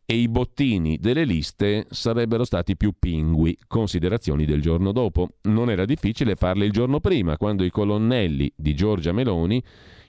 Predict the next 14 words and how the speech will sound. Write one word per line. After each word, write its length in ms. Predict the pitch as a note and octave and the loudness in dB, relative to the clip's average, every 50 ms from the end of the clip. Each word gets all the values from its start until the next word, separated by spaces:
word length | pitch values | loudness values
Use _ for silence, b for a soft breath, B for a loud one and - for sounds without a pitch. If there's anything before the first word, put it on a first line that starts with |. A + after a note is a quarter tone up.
| B B | B B
in 120 | D#2 C#2+ | -2 0
una 200 | B1+ C2 B1 A#1 | 0 0 0 0
stagione 600 | - - C#2 C2 B1+ F#2+ G#2 A2+ A2+ A2 G2+ - - | -2 -2 -2 -2 0 0 0 0 0 0 -2 -2 -2
estiva 640 | G#2 F#2+ - - - B2+ A#2 F#2+ E2 C#2 C#2+ C2+ - - | -2 -2 -2 -2 -2 0 2 2 2 0 -2 -2 -4 -4
già 220 | F#2+ E2+ A2 A2 | -2 -2 0 0
tarda 640 | - - C3 C#3+ C3 G#2+ F2+ E2 C#2+ C2+ C#2 - - - | 0 0 0 0 0 0 -2 -2 -2 -4 -4 -6 -6 -4
per 180 | - F2 E2 - | -2 -2 -2 -2
scegliere 460 | - - A#2 A2+ G2 D2 D2 D2+ E2 | -2 0 0 0 0 0 0 0 -2
il 80 | D#2+ - | -2 -2
candidato, 640 | A#2 A2+ B2+ D#3+ F3 C#3 E2+ D2 C#2+ - - - | -2 -2 -2 -2 0 0 0 0 -2 -2 -6 -10
si 160 | - - - D#3+ | -8 -4 0 2
misero 380 | C3 B2 A#2+ G#2+ A#2+ A#2 A#2+ A#2+ | 2 2 2 2 2 0 0 0
di 120 | A#2+ A#2 | 0 0
traverso. 720 | - B2 A#2+ A#2+ A2 G#2 F2+ F2 E2 - - - F#2+ E2+ | 0 0 0 0 0 0 2 2 2 0 0 0 -2 -2